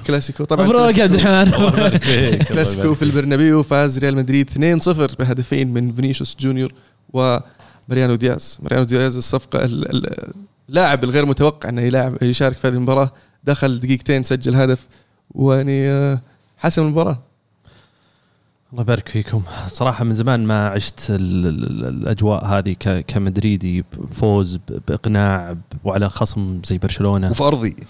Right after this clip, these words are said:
Speaker 3: وفي أرضي و-، و-، ويعني وكانت مباراة خلينا نقول مفصلية في الدوري، اللي يعني في حالة خسارة مدريد، آه، كان بيبتعد خمس نقاط عن، عن برشلونة، وكانت بتصير الأمور أصعب وأصعب، وبيدخل في حالة نفسية أسوأ بعد خسارة السيتي وبعد يعني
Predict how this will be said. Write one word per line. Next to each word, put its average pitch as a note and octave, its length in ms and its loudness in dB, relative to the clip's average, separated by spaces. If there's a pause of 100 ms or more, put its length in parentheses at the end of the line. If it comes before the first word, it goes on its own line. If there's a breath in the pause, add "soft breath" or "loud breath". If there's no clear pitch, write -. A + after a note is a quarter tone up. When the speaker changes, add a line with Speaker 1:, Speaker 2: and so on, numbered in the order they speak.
(120)
Speaker 3:
وفي - 140 -4
أرضي G#2+ 380 0
و-، A2 260 0
و-، E2+ 920 -4
ويعني G2 280 0
وكانت A2+ 360 -2
مباراة G#2+ 360 2
خلينا G#2 220 -6
نقول G#2+ 140 0
مفصلية G#2+ 440 0
في F2+ 80 -6
الدوري، F#2+ 440 0
اللي F#2 220 -2
يعني F#2 320 -4
في - 160 -8
حالة G#2 340 -2
خسارة G2 420 -4
مدريد، G2+ 380 -2 (600)
آه، - 460 -4
كان G#2+ 240 -2
بيبتعد G2 340 -4
خمس - 280 -4
نقاط - 400 -4 (260)
عن، G2 180 -6
عن F#2+ 160 -2
برشلونة، G#2 380 -2
وكانت G2+ 280 -4
بتصير - 220 -6
الأمور G2 360 -2
أصعب G2 360 -6
وأصعب، G2 340 -4 (120)
وبيدخل G#2+ 340 -4
في - 60 -16
حالة G2+ 220 -2
نفسية G2+ 420 -2
أسوأ - 260 -2 (500)
بعد G2 280 -4
خسارة G2 380 -4
السيتي - 340 -6
وبعد F#2 500 -4
يعني F#2+ 400 -8